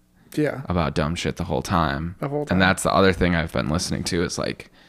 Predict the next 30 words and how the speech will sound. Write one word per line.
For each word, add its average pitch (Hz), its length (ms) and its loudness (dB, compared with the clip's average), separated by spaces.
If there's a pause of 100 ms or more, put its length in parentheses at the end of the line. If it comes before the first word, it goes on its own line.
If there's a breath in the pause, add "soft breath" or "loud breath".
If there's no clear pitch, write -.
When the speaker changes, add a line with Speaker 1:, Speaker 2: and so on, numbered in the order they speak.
(140 soft breath)
Speaker 2:
Magic: 85 360 -2
The - 80 -18
Gathering 78 400 -2
podcasts, - 800 -6
like, - 280 -6 (320 loud breath)
Speaker 1:
Yeah. 143 520 6
Speaker 2:
limited 95 400 4
resources. 95 960 2 (260)
Speaker 1:
I 151 120 2
couldn't 226 240 6
get 156 120 6
into 156 240 4
'em. 113 220 -8 (1000)
No 101 140 8
Speaker 2:
Yeah. 101 120 8
Speaker 1:
disrespect 120 360 4
to 135 60 -2
them, 120 160 -2
but 127 140 0
I 135 100 4
just 139 220 -4
couldn't. 135 420 -2
Speaker 2:
No, 113 200 8
Speaker 1:
Yeah. 131 60 8
Speaker 2:
I 104 120 8
mean, 110 160 8
it's 107 160 6 (100)
almost 113 440 4
like 76 260 4
background 80 960 2